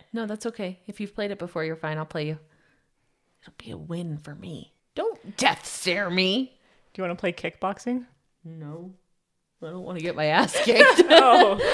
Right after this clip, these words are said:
Speaker 2: okay.
Speaker 1: <laughs> Oh, same thing. I get it. <laughs>
Speaker 2: Same, same.
Speaker 1: Same, same. Um, so, I don't know where I was going. Fuck.
Speaker 2: No one does.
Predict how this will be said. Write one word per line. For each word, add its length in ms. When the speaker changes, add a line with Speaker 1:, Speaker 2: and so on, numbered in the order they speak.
Speaker 2:
okay. 420
Speaker 1:
<laughs> 160
Oh, 140
same 340
thing. 420
I 180
get 320
it. 300
<laughs> 300
Speaker 2:
Same, 240
same. 380
Speaker 1:
Same, 300
same. 360
Um, 320
so, 480
I 80
don't 140
know 80
where 120
I 40
was 120
going. 180
Fuck. 320
Speaker 2:
No 180
one 180
does. 240